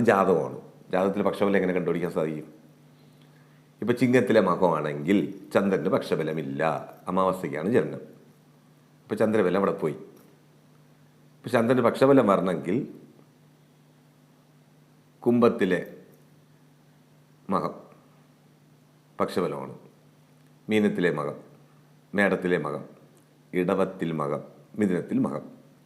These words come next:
കർക്കിടകത്തിൽ മകം പറയാം, അതും പക്ഷബലമുള്ള ജാതകമാണ്. അപ്പോൾ ചിലരിത് പറയുന്നുണ്ട്, ഞാനിപ്പം, ഏഹ്, ധനുവിലെ മകമാണ് അല്ലെങ്കിൽ വൃശ്ചികത്തിലെ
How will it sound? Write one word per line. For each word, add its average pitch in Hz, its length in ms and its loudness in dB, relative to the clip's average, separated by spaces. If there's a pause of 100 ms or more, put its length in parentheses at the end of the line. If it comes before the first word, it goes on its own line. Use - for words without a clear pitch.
(880)
കർക്കിടകത്തിൽ 120 480 2
മകം 90 220 2
പറയാം, 76 200 -2 (140)
അതും 107 200 -2
പക്ഷബലമുള്ള 80 600 0 (1300)
ജാതകമാണ്. 80 420 0 (800)
അപ്പോൾ 135 180 -4
ചിലരിത് 147 320 6
പറയുന്നുണ്ട്, 123 400 6 (100)
ഞാനിപ്പം, 98 300 0 (140)
ഏഹ്, 95 340 -2 (120)
ധനുവിലെ 92 360 2 (160)
മകമാണ് 85 400 -2 (1160)
അല്ലെങ്കിൽ 95 260 0
വൃശ്ചികത്തിലെ 87 400 2